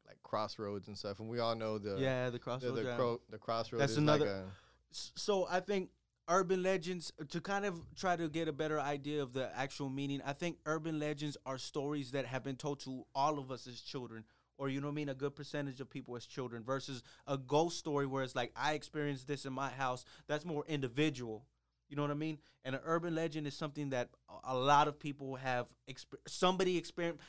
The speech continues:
Speaker 2: My grandma experienced that. "Oh, yeah, well, my aunt experienced that. Oh, yeah, well, my tia ex-, you know, my mom experienced that, my uncle."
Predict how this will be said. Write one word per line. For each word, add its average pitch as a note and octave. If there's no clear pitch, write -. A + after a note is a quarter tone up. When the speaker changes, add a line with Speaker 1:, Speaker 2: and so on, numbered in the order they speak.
Speaker 2:
My D#3
grandma E3
experienced C#3+
that. C3+
"Oh, E3
yeah, E3+
well, D3+
my D#3
aunt D#3
experienced C#3
that. C3+
Oh, C3+
yeah, D3
well, C#3
my C#3
tia D3+
ex-, C#3
you C#3
know, C#3+
my C3+
mom C#3
experienced C3+
that, B2+
my B2
uncle." B2+